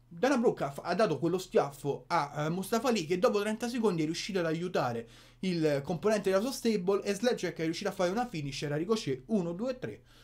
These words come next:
Slapjack batte, eh, Ricochet, sì, in maniera sporca, ma l'ha battuto. Io non capisco però a cosa sia servito lo schiaffo di Dana Brooke a, eh, Mustafa Ali, se dopo trenta secondi poi Mustafa Ali è stato decisivo per,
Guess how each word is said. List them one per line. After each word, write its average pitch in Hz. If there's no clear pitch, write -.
Slapjack 208
batte, 143
eh, 127
Ricochet, 135
sì, 190
in 135
maniera 214
sporca, 160
ma 139
l'ha 127
battuto. 170
Io 247
non 208
capisco 208
però 165
a 156
cosa 233
sia 190
servito 180
lo 156
schiaffo 143
di 135
Dana 175
Brooke 139
a, 143
eh, 131
Mustafa 196
Ali, 185
se -
dopo 208
trenta 208
secondi 185
poi 165
Mustafa 160
Ali 165
è -
stato 143
decisivo 135
per, 110